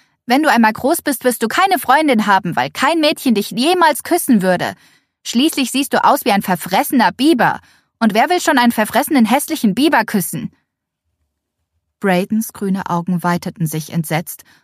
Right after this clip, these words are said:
und sein Gesicht wurde leichenblass. „Brayden, der Biber!“ Einer seiner Freunde johlte los. „Brayden, der verfressene, hässliche Biber!“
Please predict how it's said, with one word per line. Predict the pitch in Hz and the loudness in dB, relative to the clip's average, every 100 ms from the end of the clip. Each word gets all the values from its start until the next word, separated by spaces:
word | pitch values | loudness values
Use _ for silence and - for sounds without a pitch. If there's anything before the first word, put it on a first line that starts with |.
| _ - | _ -4
und | 190 | -2
sein | 185 180 | -2 -4
Gesicht | 185 185 151 - | -4 -6 -6 -8
wurde | 170 175 | -8 -4
leichenblass. | 165 147 156 160 139 - - _ _ _ _ _ _ _ _ _ _ _ _ | -2 -4 -6 -8 -8 -10 -18 _ _ _ _ _ _ _ _ _ _ _ _
„Brayden, | - 254 240 330 294 262 | 0 2 4 2 0 2
der | 247 | 0
Biber!“ | 226 277 370 381 277 202 202 - _ _ _ _ _ _ | 0 2 2 4 4 2 0 -6 _ _ _ _ _ _
Einer | - 208 175 143 | -2 0 0 -2
seiner | 147 156 151 | -4 -4 -4
Freunde | - 151 151 156 | -4 -2 -2 -4
johlte | 156 147 147 | -4 -6 -4
los. | 165 - - - _ _ - | -6 -8 -14 -20 _ _ -12
„Brayden, | 233 285 240 294 262 | 0 2 2 2 2
der | 240 240 | 2 2
verfressene, | 262 262 233 247 - 302 262 | 0 0 -2 -2 -2 0 0
hässliche | 254 285 285 294 277 | 0 -2 -4 0 0
Biber!“ | 214 277 311 240 180 | 0 0 2 2 2